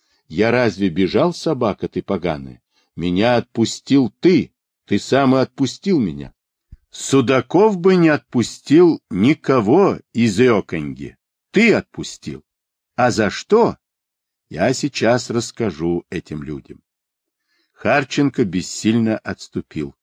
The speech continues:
Два солдата, прибывшие с ним, засели в избе Подурникова и наверняка сосали самогон. А он один, совсем один перед толпой, и этот чёрный рот поляка. «Стой!»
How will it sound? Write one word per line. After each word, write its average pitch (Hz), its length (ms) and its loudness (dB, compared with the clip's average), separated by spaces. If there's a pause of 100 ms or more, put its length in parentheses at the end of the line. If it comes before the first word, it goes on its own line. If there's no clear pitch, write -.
(340)
Два 101 240 0
солдата, 113 640 0
прибывшие 85 640 -4
с - 140 -14
ним, 90 260 -2 (240)
засели 110 560 2
в 95 120 2
избе 90 340 0
Подурникова 160 880 0 (320)
и 117 120 2
наверняка 95 680 0
сосали 110 540 -4
самогон. 73 600 -10 (520)
А 117 140 2
он 135 160 4
один, 120 500 2 (240)
совсем 180 420 2
один 175 320 2
перед 98 300 -4
толпой, 82 580 -4 (240)
и - 80 -2
этот 110 300 0
чёрный 120 520 2
рот 113 300 0
поляка. 87 540 -6 (600)
«Стой!» 117 760 0